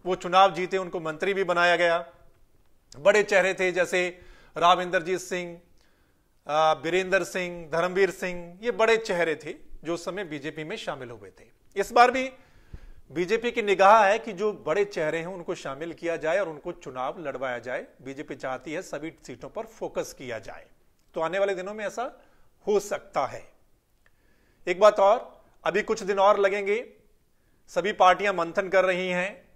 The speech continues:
उम्मीदवारों को लेकर, बीजेपी कर रही है, कांग्रेस कर रही है, जेजेपी, इनेलो, बसपा सभी मंथन कर रहे हैं और अभी दस बारह दिन से पहले लगता नहीं कि कोई भी पार्टी हरियाणा में उम्मीदवारों का ऐलान करेगी।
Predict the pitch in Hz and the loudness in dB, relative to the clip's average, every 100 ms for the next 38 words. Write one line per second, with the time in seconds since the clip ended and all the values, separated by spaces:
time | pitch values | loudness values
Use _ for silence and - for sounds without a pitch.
0 | _ 165 180 170 175 180 180 180 175 180 | _ -4 -2 4 6 6 4 0 0 0
1 | 170 156 160 180 185 180 165 160 170 165 | -2 -4 -4 -2 -2 -2 0 -2 -2 -2
2 | 175 170 165 165 175 196 190 175 160 165 | 0 -2 -6 -6 0 0 0 -6 -4 -6
3 | 165 165 165 170 - - - 123 160 175 | -2 -2 -2 -4 -10 -20 -20 -8 -2 0
4 | 170 180 185 196 165 170 175 180 180 156 | 0 -4 -4 -6 -4 -4 -2 -2 -2 -4
5 | 151 - 185 214 214 233 226 170 165 190 | -8 -6 -6 -4 -4 -6 -6 -10 -8 -8
6 | 180 175 175 190 240 202 190 190 196 190 | -2 0 0 0 0 0 0 0 0 2
7 | 180 185 190 208 190 - - - - 196 | 0 2 2 -2 -8 -14 -20 -20 -6 0
8 | 190 185 175 151 - 208 185 175 202 196 | 2 4 2 0 2 2 2 -4 -8 -4
9 | 185 175 170 160 156 202 160 143 160 214 | -2 -2 0 2 2 0 -2 -2 0 2
10 | 190 110 - _ _ _ 180 196 175 170 | 0 -4 -16 _ _ _ -4 -2 2 0
11 | 165 156 233 175 170 147 147 135 117 98 | 2 0 0 2 0 0 -2 -2 -2 -12